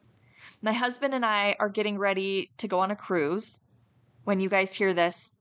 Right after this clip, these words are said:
it comes out on Friday. So we'll be leaving on our cruise on Saturday. No kids, just me and my husband and a bunch of our friends. It's gonna be amazing. <laughs> And there's been a lot of work going into preparing for the cruise, right? But one of the things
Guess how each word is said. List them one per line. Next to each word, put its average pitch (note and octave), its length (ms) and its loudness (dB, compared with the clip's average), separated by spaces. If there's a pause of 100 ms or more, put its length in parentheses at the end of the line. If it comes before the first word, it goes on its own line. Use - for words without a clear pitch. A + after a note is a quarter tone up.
(180)
it F#3+ 80 -8
comes G3+ 180 -4
out G3+ 120 2
on F3 120 0
Friday. D#3 360 0
So - 140 -6
we'll F3+ 140 2
be A#3 120 0
leaving C4+ 260 -2
on D4 100 2
our C#4+ 140 0
cruise C#4 480 -2
on A#3 180 0
Saturday. G3+ 720 0 (220)
No G3 180 0
kids, A#3 680 -2 (200)
just - 180 -10
me G3 100 0
and A3 100 0
my A#3+ 80 2
husband A3 460 0
and - 100 -4
a F#3+ 40 -6
bunch E3+ 220 -2
of A3 80 -2
our A#3 100 2
friends. G3+ 480 0
It's - 100 -16
gonna E3 140 -6
be F#3+ 100 -2
amazing. F#3 600 2
<laughs> - 60 -2 (1120)
And G#3+ 760 2 (360)
there's A3 240 0
been A#3 100 2
a A3+ 60 2
lot G#3+ 160 2
of G3+ 100 -6
work G#3 160 0
going G#3 200 0
into F#3 200 -2
preparing D#4 480 -4
for G#3+ 140 2
the F3 80 -2
cruise, - 340 -6
right? G3 340 0 (960)
But G#3 420 2 (420)
one A#3+ 240 0
of D4+ 180 0
the A#3 100 2
things A3+ 680 -2